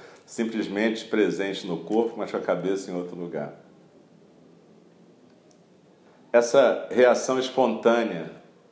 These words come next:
que significa tá presente aqui e agora, e que é diferente de ser impulsivo.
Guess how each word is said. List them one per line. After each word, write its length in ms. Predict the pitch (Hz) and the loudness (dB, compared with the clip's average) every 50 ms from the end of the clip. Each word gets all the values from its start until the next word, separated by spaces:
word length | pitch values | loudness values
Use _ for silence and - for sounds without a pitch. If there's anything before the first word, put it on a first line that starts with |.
| _ _ _ _ | _ _ _ _
que 120 | - 92 | -16 -14
significa 840 | 85 - 107 101 98 98 92 92 90 - - 110 113 113 110 113 - | -10 -8 -6 -6 -4 -4 -4 -6 -6 -6 -4 -2 -2 0 0 0 0
tá 160 | - 110 107 | 2 2 2
presente 720 | - - 110 107 101 90 85 85 98 107 110 104 - - | 2 2 2 2 0 0 0 -2 -2 -2 -2 -2 -2 -2
aqui 320 | 95 87 - - - 107 110 | -4 -4 -4 -8 -8 -2 -2
e 60 | 113 | 0
agora, 580 | 107 87 85 85 82 80 76 73 73 - - - - - _ _ _ _ _ _ _ _ _ - | 0 0 0 0 0 0 -2 -4 -6 -10 -14 -18 -20 -20 _ _ _ _ _ _ _ _ _ -20
e 80 | 85 | -10
que 120 | - - 95 | -4 -2 -2
é 60 | 90 | -2
diferente 680 | - - - - 107 92 90 98 113 110 - - - | -4 -6 -4 -2 0 0 0 0 -2 -6 -6 -10 -12
de 100 | - - | -16 -16
ser 240 | - - - 104 104 | -14 -10 -10 -8 -8
impulsivo. 680 | 101 - 104 101 92 87 - - - 90 87 82 82 | -10 -10 -12 -12 -12 -12 -14 -14 -12 -10 -10 -10 -12